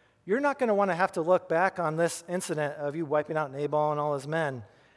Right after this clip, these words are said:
and have that guilt, to have that blood stain on your record, on your conscience."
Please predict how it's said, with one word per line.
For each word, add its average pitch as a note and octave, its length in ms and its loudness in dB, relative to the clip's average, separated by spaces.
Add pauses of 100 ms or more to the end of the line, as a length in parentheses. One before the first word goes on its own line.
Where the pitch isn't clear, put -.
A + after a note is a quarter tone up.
(180)
and D3+ 140 -10
have F#3 300 0
that D3+ 420 2
guilt, D#3+ 420 -2 (460)
to D#3+ 80 -10
have F#3+ 160 0
that F3 340 0
blood E3 300 4
stain B2 680 -6
on D3+ 200 -4
your C#3+ 120 -2
record, C3 600 -2
on D#3+ 160 -2
your D3 100 -4
conscience." - 800 -8